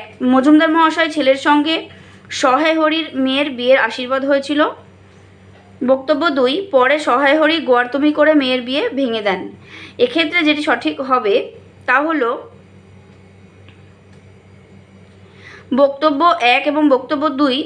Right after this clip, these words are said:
দুটোই সঠিক। এবং সতেরোর প্রশ্ন, সত্য মিথ্যার সঠিক বিকল্প বেছে নাও। বিদ্যার সিন্ধু তুমি বিখ্যাত ভারতে। এটি ভুল হবে, কারণ এখানে সিন্ধু শব্দটা কবিতাতে ছিল না,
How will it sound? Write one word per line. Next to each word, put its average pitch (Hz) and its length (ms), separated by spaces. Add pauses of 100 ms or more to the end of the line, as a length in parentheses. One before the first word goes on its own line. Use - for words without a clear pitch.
(120)
দুটোই 269 280
সঠিক। 208 480 (1700)
এবং 320 220
সতেরোর 311 400
প্রশ্ন, 320 260
সত্য 302 320
মিথ্যার 302 320
সঠিক 294 340
বিকল্প 294 340 (140)
বেছে 240 200
নাও। 190 180 (540)
বিদ্যার 277 440
সিন্ধু 277 400
তুমি 302 260
বিখ্যাত 285 480
ভারতে। 226 580 (2500)
এটি 302 220
ভুল 294 240
হবে, 311 220
কারণ 294 240
এখানে 302 220
সিন্ধু 302 380
শব্দটা 311 480
কবিতাতে 277 480
ছিল 269 180
না, 196 200